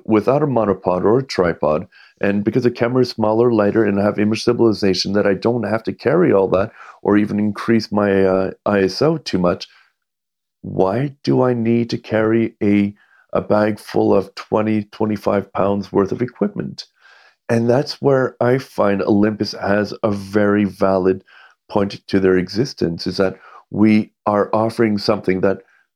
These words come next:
very few other manufacturers out there are offering. Small, lightweight camera, lightweight, very bright lenses, very sharp lenses, and at the same time, not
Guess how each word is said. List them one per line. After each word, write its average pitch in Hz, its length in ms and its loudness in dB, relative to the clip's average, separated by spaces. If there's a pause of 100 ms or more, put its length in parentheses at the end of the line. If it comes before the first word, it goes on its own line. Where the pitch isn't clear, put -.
(120)
very 123 320 2
few 113 420 2 (140)
other 120 220 4
manufacturers 95 840 -2
out 90 180 0
there 92 300 -2
are 123 220 2
offering. 80 500 -6 (360)
Small, 113 600 -2
lightweight 104 640 0
camera, 95 480 -2 (520)
lightweight, 113 680 0 (220)
very 107 420 0
bright 98 400 0
lenses, 98 440 -2
very 92 240 2
sharp 107 420 -2
lenses, 87 520 -4 (540)
and 123 200 2
at 113 100 2
the - 60 -14
same 113 240 0
time, 131 400 -2 (640)
not 98 520 -2